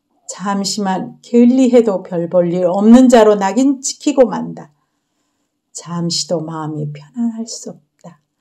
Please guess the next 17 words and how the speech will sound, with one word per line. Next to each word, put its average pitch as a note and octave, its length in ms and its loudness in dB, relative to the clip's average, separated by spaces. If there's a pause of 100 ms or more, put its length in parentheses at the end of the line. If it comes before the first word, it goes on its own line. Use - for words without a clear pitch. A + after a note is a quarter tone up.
(220)
한시 C4 360 4
바삐 A3+ 460 2
이 B3+ 200 6
지옥고에서 C#4+ 640 4
벗어나고 G3+ 500 0
싶은 F#3+ 300 -8
것이 F3+ 340 -6 (340)
모든 C4 540 4
사람들의 B3+ 720 2
심정이다. C4+ 640 -2 (680)
그러면 G#3 340 2
어떻게 A3+ 380 2
하여야 G3+ 440 -2
이 A#3 280 2
괴로움에서 C#4+ 880 -2
벗어날 A3 580 -6
수 A3 520 -10